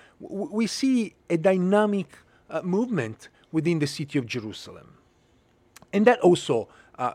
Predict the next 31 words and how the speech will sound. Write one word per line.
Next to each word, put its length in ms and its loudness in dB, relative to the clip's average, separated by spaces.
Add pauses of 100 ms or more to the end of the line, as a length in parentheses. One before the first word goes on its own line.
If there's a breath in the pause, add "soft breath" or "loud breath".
marked 580 4
the 60 0
transition 640 -2
from 360 -2
this 160 -4
sort 320 -2
of 140 0
a 220 6 (1300 loud breath)
neglected 540 2
city 360 -6
within 340 0
the 100 0
Ottoman 640 2
administration 1000 -4 (320 soft breath)
into 220 -4
one 320 6
that 180 -8
played 400 0
a 60 -4
major 300 -2
role. 440 2
The 200 -6
Ottomans 480 0
understood 800 2 (280 soft breath)
the 100 -6
value 440 4
of 200 2
Jerusalem 640 -2 (580 soft breath)
for 300 4
the 120 4
Europeans 840 -2